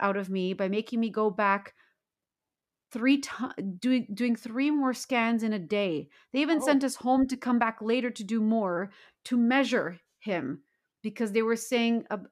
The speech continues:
Speaker 1: abdomen is looking quite small. We're not sure if it's the angle that we're getting or if it actually is, in which case we need to make sure things are progress-," like, God, the worry that they, that she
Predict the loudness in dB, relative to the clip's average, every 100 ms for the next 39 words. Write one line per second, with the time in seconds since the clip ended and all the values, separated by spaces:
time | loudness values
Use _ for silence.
0 | 0 0 0 -2 0 -2 -4 -6 -8 -6
1 | -8 -8 -8 -4 -4 0 2 4 4 2
2 | -4 -12 -4 -4 -4 -6 -8 -8 -10 -12
3 | -14 -6 -2 0 2 0 0 -2 0 0
4 | 0 0 0 0 2 2 0 -4 -6 -6
5 | -8 -10 -8 -2 0 0 -4 -12 -20 -12
6 | -4 -2 -2 -4 0 0 0 -6 -4 -4
7 | -4 -6 -4 -2 0 -2 -4 -4 -4 -4
8 | -6 -6 -4 -4 -4 -6 -6 -2 2 2
9 | 4 2 0 _ _ _ _ _ _ _
10 | -10 -6 -2 0 2 4 4 4 2 -2
11 | -2 -2 -2 -4 -10 -8 -6 -2 0 0